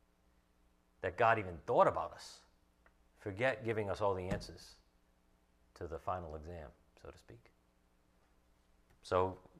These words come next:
really just praise God for his grace and mercy. He let you be a part of his plan. How ridiculous is that? So, let's bow our heads on that note.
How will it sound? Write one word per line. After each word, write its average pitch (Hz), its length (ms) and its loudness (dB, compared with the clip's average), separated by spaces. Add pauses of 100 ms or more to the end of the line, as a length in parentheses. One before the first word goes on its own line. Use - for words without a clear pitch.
(120)
really 123 320 6
just 104 220 -6
praise 113 300 0
God 120 260 4
for 101 80 -6
his 85 100 -8
grace 107 340 -4
and 107 100 -6
mercy. 120 400 -4 (2500)
He 110 160 -4
let 110 360 4
you 80 160 -8
be 87 140 -4
a 87 40 -4
part 90 220 2
of 87 60 -6
his 82 80 -10
plan. - 260 -14 (1600)
How 98 80 -6
ridiculous 85 540 -8
is 76 100 -16
that? - 180 -14 (1600)
So, 73 140 -8 (800)
let's - 180 -18
bow 80 220 -4
our 76 60 -4
heads 78 180 -12
on 76 80 -14
that 71 140 -14
note. 71 140 -18